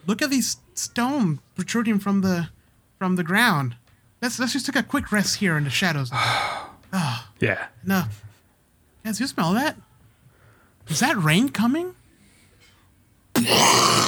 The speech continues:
Speaker 1: Mouth of
Speaker 2: Yeah,
Speaker 1: dragon
Speaker 2: it
Speaker 1: opens. <laughs> Because
Speaker 2: It's
Speaker 1: dragon
Speaker 2: not
Speaker 1: freaking dive into the sand, and the only thing sticking out is their, their horn.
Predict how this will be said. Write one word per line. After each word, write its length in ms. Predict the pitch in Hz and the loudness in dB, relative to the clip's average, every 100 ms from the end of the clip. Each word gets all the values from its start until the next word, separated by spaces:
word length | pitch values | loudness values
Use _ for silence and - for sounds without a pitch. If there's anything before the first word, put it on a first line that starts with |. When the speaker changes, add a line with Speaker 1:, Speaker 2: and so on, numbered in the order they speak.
| - 190 | 2 4
Speaker 1:
Mouth 320 | 202 175 170 | 6 6 6
of 100 | 151 | 6
Speaker 2:
Yeah, 300 | 160 131 180 | 8 8 6
Speaker 1:
dragon 220 | 180 165 | 6 6
Speaker 2:
it 80 | - | 6
Speaker 1:
opens. 380 | 170 175 196 - | 4 6 6 4
<laughs> 1600 | - - - - - - - - - - 143 - - 156 - - - - - 359 - | 2 2 2 2 2 0 0 0 0 0 0 0 0 0 0 -2 -4 0 2 2 2
Because 340 | 240 247 233 | 4 4 4
Speaker 2:
It's 80 | - | 4
Speaker 1:
dragon 380 | 233 262 302 247 | 6 6 6 4
Speaker 2:
not 80 | 226 | 0
Speaker 1:
freaking 640 | 247 240 233 220 214 202 - - - 165 | 0 0 2 0 0 -2 -6 -16 -12 -2
dive 440 | 160 202 214 202 - _ - - | 4 6 4 2 -2 _ -12 0
into 280 | 240 233 240 | 2 4 4
the 120 | 214 | 2
sand, 560 | 202 190 175 139 127 - _ - - - - | 4 4 6 4 2 -4 _ -20 -20 -20 -4
and 180 | 170 185 | 0 4
the 60 | 185 | 4
only 160 | 220 | 4
thing 180 | 220 226 | 4 2
sticking 380 | - 214 202 180 | 2 0 0 2
out 180 | 170 165 | 2 2
is 300 | 160 151 147 | 2 0 0
their, 320 | 156 147 143 | 0 0 -2
their 200 | 143 135 | -2 -2
horn. 480 | 139 147 135 127 | -2 -2 -2 -6